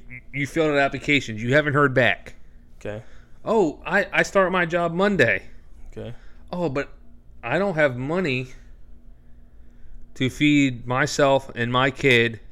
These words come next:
Speaker 1: until I start work Monday, work my, whatever your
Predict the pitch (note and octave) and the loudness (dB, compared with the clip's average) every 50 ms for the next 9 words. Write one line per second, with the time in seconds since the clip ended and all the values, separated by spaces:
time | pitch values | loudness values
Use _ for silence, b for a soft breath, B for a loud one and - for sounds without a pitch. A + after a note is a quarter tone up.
0 | - - A#2+ G#2+ - C3+ B2+ A2+ A2+ A#2 A2 - - - A#2 B2 C3+ C3 C3+ C#3+ | -8 -8 -6 -2 0 0 2 2 0 0 -2 -4 -4 -2 0 0 0 0 0 0
1 | D3+ D#3+ D#3+ D#3+ F#3 F#3 F#3+ G3 F#3+ E3+ B2+ A#2 A#2 A2 G#2+ A2 A#2 b b b | 0 0 0 -2 -2 0 2 2 2 2 4 4 6 6 4 4 0 b b b
2 | b b b b b b b b b b - - - - - - - A2 A#2 B2+ | b b b b b b b b b b -20 -20 -20 -20 -18 -10 -4 0 2 2
3 | D3 - D3 D3 C#3+ D3 C#3+ C#3 C3+ B2+ A#2+ G#2+ G#2 F2+ C#2 A#2 A#2+ B2 B2+ C3+ | 2 0 0 0 2 4 4 4 4 2 0 -2 -6 -6 -2 0 4 6 6 6
4 | C#3 D3 D#3 D#3+ D#3+ D#3+ D#3 D3 C3 | 6 4 4 6 6 6 4 2 0